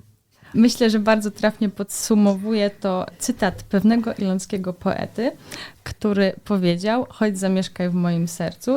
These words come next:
i nie płać czynszu”. Więc mamy wtedy trochę dwie korzyści. Z jednej strony możemy cieszyć się właśnie z tej miłości, a z drugiej strony, z takiej perspektywy czysto ekonomicznej, dla wielu rodzajów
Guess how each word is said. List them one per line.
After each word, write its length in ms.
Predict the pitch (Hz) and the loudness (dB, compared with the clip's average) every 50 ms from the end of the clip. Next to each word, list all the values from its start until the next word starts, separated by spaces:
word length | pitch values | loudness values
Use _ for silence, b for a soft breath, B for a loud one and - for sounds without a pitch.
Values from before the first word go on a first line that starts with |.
| - - | -2 0
i 140 | - 233 247 | 2 4 6
nie 140 | 233 185 165 | 6 6 4
płać 420 | - - 208 240 - - - - - - - | 0 -4 -8 -8 -8 -10 -16 -16 -16 -12 -2
czynszu”. 380 | - 240 202 - - - - - - _ B B B B B B | 2 2 2 2 0 -6 -10 -14 -16 _ B B B B B B
Więc 400 | 190 190 214 202 202 196 - - | -4 -2 0 0 0 0 0 0
mamy 280 | 226 220 214 214 208 196 | 2 2 4 2 0 0
wtedy 580 | - - - 202 180 180 185 180 185 185 - - - 196 - | -2 -2 -2 -2 0 2 2 2 2 0 -2 -4 -10 -10 -4
trochę 260 | - 196 - - 196 | -4 -2 0 2 0
dwie 200 | 180 - - 208 | 0 4 2 2
korzyści. 480 | - - 190 190 233 247 - - - 208 | 4 4 2 4 4 2 0 0 -4 0
Z 60 | 190 | 0
jednej 240 | 202 190 196 196 185 | 2 4 4 4 2
strony 380 | - - - 180 175 180 180 | 2 0 0 2 2 4 4
możemy 440 | 175 175 180 180 180 175 175 175 175 - - _ - | 4 4 4 4 4 4 4 4 2 0 -4 _ -8
cieszyć 440 | - - 247 254 247 - 185 170 - | -2 0 0 0 0 -2 -6 -8 -8
się 100 | - 180 | -8 -8
właśnie 340 | 175 180 180 - - 185 170 | -6 -6 -8 -6 -6 -8 -8
z 60 | - | -6
tej 160 | - 180 170 | -6 -4 -2
miłości, 600 | 165 165 160 170 202 247 254 - - - 339 370 359 B B B B B B B | -2 -2 -2 -2 -2 -2 -2 -4 -8 -8 -10 -10 -10 B B B B B B B
a 160 | - 196 185 | -2 0 0
z 60 | 185 185 | 0 0
drugiej 320 | - 247 277 269 277 254 | -2 -2 -2 0 0 -2
strony, 340 | - - - 233 220 214 208 | -2 -2 0 2 2 2 2
z 60 | - | 0
takiej 240 | - 196 - 196 185 | -2 -8 -4 -6 -6
perspektywy 680 | - - 185 - - - - 175 - - 190 175 175 175 | 0 0 -2 -2 0 -6 -6 -6 -2 -2 0 0 0 0
czysto 400 | - - 190 - - 196 - - | 2 0 0 0 2 -2 -2 0
ekonomicznej, 920 | 196 180 - 180 170 165 160 165 170 190 190 - - 277 285 294 311 320 B B B B B B B B _ _ - | -4 -4 -4 -4 -2 0 0 0 0 -2 -2 -2 0 0 2 2 0 -2 B B B B B B B B _ _ -14
dla 200 | 185 190 196 185 | -4 -2 -2 0
wielu 500 | 180 180 - - 233 233 240 240 233 220 | -2 -2 -4 0 0 2 2 2 2 2
rodzajów 600 | 208 196 185 175 190 180 180 180 170 165 165 - | 2 0 -2 -2 0 0 0 0 0 -2 -4 -8